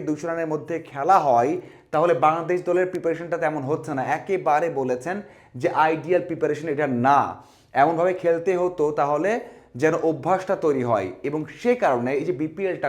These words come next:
খুব একটা কাজে লাগছে না, আরও খারাপ হচ্ছে। যদি চট্টগ্রামে খেলা হতো, তাহলে আরও একটা বিষয় থাকতো, কারণ চট্টগ্রামে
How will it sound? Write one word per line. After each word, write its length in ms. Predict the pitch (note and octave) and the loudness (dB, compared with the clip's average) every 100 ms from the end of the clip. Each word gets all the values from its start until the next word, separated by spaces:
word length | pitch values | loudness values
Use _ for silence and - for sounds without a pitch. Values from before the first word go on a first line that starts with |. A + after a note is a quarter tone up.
| C#3 | -6
খুব 100 | C#3+ | -8
একটা 140 | C#3+ C#3 | -6 -6
কাজে 180 | C3+ C3+ | -4 -2
লাগছে 260 | A#2 - F#3 | -2 -4 -6
না, 40 | G3 E3 | -2 0
আরও 120 | E3+ E3+ - - - | 0 -2 -12 -20 0
খারাপ 240 | G3+ G3 C#3 | 4 4 4
হচ্ছে। 200 | C3 B2+ A#2+ | -2 -2 -4
যদি 120 | D3 D#3 | -4 -2
চট্টগ্রামে 440 | F3 F3+ F#3 F#3 F3 | -4 0 0 0 -2
খেলা 160 | E3 E3+ | 0 2
হতো, 180 | F3+ G#3+ A#3 - - - - | 2 2 0 -4 -18 -12 2
তাহলে 200 | E3+ F#3+ - D#3 | 4 4 2 2
আরও 140 | F3+ G3 | 2 0
একটা 140 | G3+ D#3+ | 0 -2
বিষয় 180 | D#3 E3 D#3+ | -2 -2 -2
থাকতো, 220 | D3+ - | -2 -2
কারণ 140 | C3 C#3 | -2 0
চট্টগ্রামে 460 | D#3 D#3+ E3+ E3+ | -4 -4 -4 -4